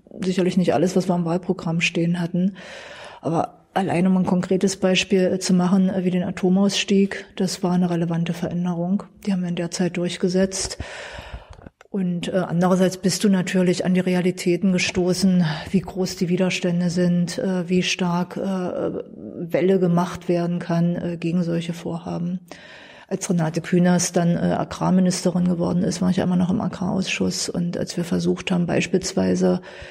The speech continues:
die Käfighaltung für Legehennen abzuschaffen, ja, also diese kleinen Drahtkäfige, in denen die gesessen haben, was das für einen Widerstand ausgelöst hat.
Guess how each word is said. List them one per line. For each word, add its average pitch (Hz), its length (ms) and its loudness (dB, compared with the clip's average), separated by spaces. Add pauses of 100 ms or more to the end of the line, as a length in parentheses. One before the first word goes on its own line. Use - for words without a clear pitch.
(400)
die 196 380 0
Käfighaltung 180 1160 0
für - 480 0
Legehennen 160 680 2
abzuschaffen, 165 880 -4
ja, 151 100 0
also 185 140 0
diese 170 200 0
kleinen 170 320 2
Drahtkäfige, 170 720 0
in 170 140 0
denen 170 180 0
die 175 100 -2
gesessen 170 460 -2
haben, 170 180 -2
was 170 200 -4
das - 180 -4
für - 160 -2
einen 170 160 0
Widerstand 170 540 0
ausgelöst 170 580 -2
hat. 175 160 -2